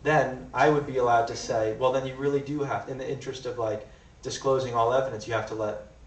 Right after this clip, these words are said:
me go to all these farms." And they, that's the last thing in the world they want. So, will anything happen? Probably. I don't know. I have no idea. I have no experience with this, but I've been s-, I've been surprised thus far, um,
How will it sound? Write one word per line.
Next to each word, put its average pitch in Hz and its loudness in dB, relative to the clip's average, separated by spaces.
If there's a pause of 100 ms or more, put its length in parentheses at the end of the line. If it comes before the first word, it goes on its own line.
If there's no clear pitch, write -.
(240)
me 120 -12
go 120 -6
to 117 -6
all 110 0
these 107 -6
farms." - -8 (500)
And 113 -10
they, 110 -2
that's 123 -4
the 113 -8
last 107 -2
thing - -12
in 95 -14
the 98 -8
world 98 -10
they 110 -12
want. 107 -8 (100)
So, 107 -2 (1400)
will 147 6
anything 165 2
happen? 151 -4
Probably. 104 -6
I 110 -4
don't 110 -6
know. 101 -10
I 113 -4
have 120 -4
no 123 2
idea. 127 -2
I 113 -12
have 110 -10
no 117 -6
experience 117 -8
with - -14
this, - -14
but 101 -6 (420)
I've 120 -6
been 131 -2
s-, - -8
I've 123 -4
been 123 -8
surprised 110 0
thus 113 -2
far, 104 -10 (600)
um, 104 -14